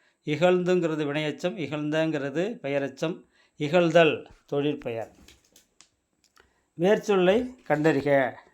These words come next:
நைந்தான், இது வந்து இப்ப குரூப் டூ பிரிலிம்ஸ்ல கேட்ட கேள்வி. நைந்தான், நைந்து அப்படிங்கிறது தான் இதுக்குடைய வேர்ச்சொல்.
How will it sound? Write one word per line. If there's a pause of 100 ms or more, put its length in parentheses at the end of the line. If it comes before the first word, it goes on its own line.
நைந்தான், (300)
இது
வந்து
இப்ப
குரூப்
டூ
பிரிலிம்ஸ்ல
கேட்ட
கேள்வி. (520)
நைந்தான், (260)
நைந்து
அப்படிங்கிறது
தான்
இதுக்குடைய (140)
வேர்ச்சொல்.